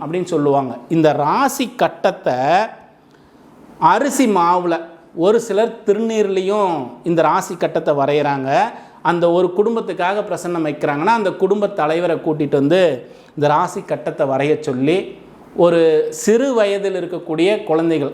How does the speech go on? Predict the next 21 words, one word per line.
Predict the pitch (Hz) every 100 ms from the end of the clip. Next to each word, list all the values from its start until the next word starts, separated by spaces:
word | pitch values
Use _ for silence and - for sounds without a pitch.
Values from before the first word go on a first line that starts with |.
| 135
அதுவும் | 151 214 208
குறிப்பா | 165 170 202 220 - 202
பெண் | 226 254 -
குழந்தைங்களாக | 196 180 175 165 160 156 156
இருக்காங்க, | 151 147 139 151 170 196
சின்ன | 196 196
வயசா | 175 160 165 151
இருக்கு | 135 - 156 160 117 - - - -
அப்படின்னா, | 135 147 165 220 175
அந்த | 147 -
குழந்தைங்களை | 151 175 185 170 147 -
கூட்டிட்டு | 156 151 139 131
வந்து | 127 127 175 190 - - - - - - - - -
இந்த | 185 180
ராசி | 180 233 240 226 190
கட்டத்துல | - - 202 196 185 175 143 120 170
மூன்று | 185 233 208 180 170
முறை | 202 196 -
சுத்தி | 170 - 190
வர | 170 151
சொல்லி, | 151 202